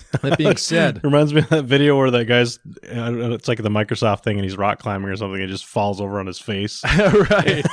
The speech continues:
Speaker 1: And, and I, <laughs> yeah. A-, and I don't, I don't think most gamers, it's gonna be kind of a gimmicky thing for them, and they're gonna check it out, and they're gonna say, "Eh,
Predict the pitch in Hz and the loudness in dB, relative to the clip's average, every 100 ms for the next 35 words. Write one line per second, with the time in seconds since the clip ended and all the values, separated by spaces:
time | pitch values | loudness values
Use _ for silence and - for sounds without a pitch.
0 | - - 175 180 180 180 175 - 185 - | -6 -6 -4 -2 -2 -2 -2 -2 -2 0
1 | 220 - 220 - 202 170 147 - - - | -2 -2 -6 -2 -2 0 -4 -6 -18 -20
2 | _ 170 - 170 160 190 226 - - 180 | _ -12 -6 -4 0 2 2 0 -4 -2
3 | 233 196 - 180 170 - _ 113 135 147 | 0 -2 -4 -4 -4 -12 _ -18 -6 0
4 | 147 175 165 131 143 160 143 127 117 - | 2 2 0 -4 -2 -2 -4 -4 -8 -12
5 | _ _ 151 - 190 185 165 - 156 151 | _ _ -6 -2 0 2 0 -2 -2 0
6 | 139 110 139 151 147 123 - 135 151 165 | -2 -2 -2 0 -2 -4 -4 -6 -4 -4
7 | 151 151 165 _ _ _ - 135 135 147 | -2 -2 -4 _ _ _ -6 -4 0 0
8 | 147 139 - 170 - 143 143 147 131 135 | -2 -4 -2 -2 0 2 4 2 -2 -6
9 | 135 127 143 139 240 233 | -6 -6 -8 -6 -2 0